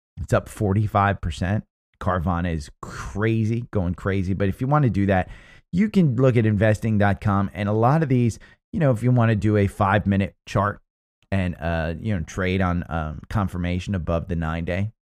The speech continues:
just do that. I think you're better off in that, that sense. But top, I w-, wouldn't expect it to go crazy again today. It's just gone crazy a couple of days. Um, don't hope and pray.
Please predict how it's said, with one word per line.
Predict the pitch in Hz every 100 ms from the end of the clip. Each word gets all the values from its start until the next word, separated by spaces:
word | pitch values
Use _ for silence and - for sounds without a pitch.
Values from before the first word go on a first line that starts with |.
| _
just | 165 -
do | 156
that. | 135 110 - _ _ _ _
I | 113
think | 123 113
you're | 117
better | 117 110 104 98
off | 95 -
in | 80
that, | 80 78 -
that | 90 87
sense. | 76 71
But | - 82 -
top, | - 110 120 - - - - - -
I | 127
w-, | 127 131
wouldn't | 123 135 131
expect | 113 - 117 110
it | 113 -
to | - 101
go | 117 101
crazy | - 107 107 90 98
again | 95 90 92
today. | 85 90 90 87
It's | 87 -
just | 98 -
gone | 90 90
crazy | - 80 82 82 78 73
a | 80
couple | - 87 - 85
of | 73
days. | 82 80 76 71 - - _ -
Um, | 58 62 58 - 82 -
don't | 131 117
hope | 117 104
and | 87 80
pray. | 65 57 67